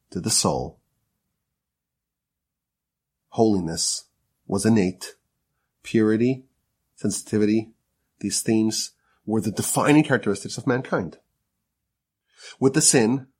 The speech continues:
comes along the Yetzer Hara, and the Yetzer Hara severs man's connection with his heart, with his soul.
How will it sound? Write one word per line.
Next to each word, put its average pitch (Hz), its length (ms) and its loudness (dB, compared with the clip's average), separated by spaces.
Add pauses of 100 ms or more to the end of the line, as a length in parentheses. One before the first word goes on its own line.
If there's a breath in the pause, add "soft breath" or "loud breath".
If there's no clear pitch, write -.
(300)
comes 107 320 -2
along 110 180 0
the 107 120 -2
Yetzer 120 140 -4
Hara, 117 360 0 (920 soft breath)
and - 120 -6
the 117 140 -2
Yetzer 131 140 -2
Hara 127 160 2
severs 170 1160 2 (320)
man's 139 580 2 (160)
connection 180 880 0 (800)
with 104 100 -4
his 139 160 2
heart, - 440 -8 (840)
with - 220 -14
his 110 220 0
soul. - 500 2